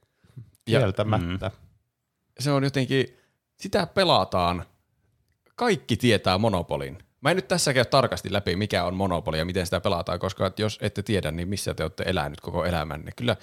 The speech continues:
Speaker 1: kaikki
Speaker 3: Niin,
Speaker 1: on pelannut
Speaker 3: jossakin
Speaker 1: Monopolia.
Speaker 3: onnellisemmassa paikassa kuin mitä, missä me ollaan
Speaker 1: <laughs>
Speaker 3: elänyt.
Speaker 1: Niin. Mutta tuo jotenkin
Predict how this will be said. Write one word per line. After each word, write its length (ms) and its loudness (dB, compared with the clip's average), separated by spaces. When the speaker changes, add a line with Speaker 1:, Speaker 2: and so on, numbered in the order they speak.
Speaker 1:
kaikki 240 0
Speaker 3:
Niin, 120 2
Speaker 1:
on 80 -2
pelannut 300 4
Speaker 3:
jossakin 100 6
Speaker 1:
Monopolia. 260 6
Speaker 3:
onnellisemmassa 600 6
paikassa 440 2
kuin 140 -2
mitä, 260 2
missä 180 2
me 140 4
ollaan 260 6
Speaker 1:
<laughs> 60 2
Speaker 3:
elänyt. 220 2
Speaker 1:
Niin. 260 0
Mutta 280 2
tuo 320 -4
jotenkin 520 2